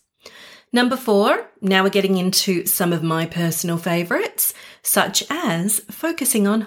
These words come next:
high profit margin offers. The products or services you sell that have the highest margin might not be the ones that you're promoting the most.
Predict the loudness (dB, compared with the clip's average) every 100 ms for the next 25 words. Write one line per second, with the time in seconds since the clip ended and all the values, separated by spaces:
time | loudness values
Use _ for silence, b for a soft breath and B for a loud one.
0 | -6 -6 -2 0 -2 -4 -12 _ _ -10
1 | -2 0 0 -2 -2 -4 -2 -2 -2 -4
2 | -4 -6 -6 -8 -4 -4 B B B B
3 | -4 0 2 2 0 0 2 4 4 4
4 | 2 2 2 2 -2 -2 -2 0 -2 -2
5 | -2 -2 -4 -6 -6 -8 -2 0 0 -2
6 | -4 -2 0 0 0 0 -2 -8 B B
7 | B B B 2 4 2 -2 -4 -2 -2
8 | 0 0 0 -2 -2 -2 0 2 4 2
9 | 0 -4 -6 -4 -4 -4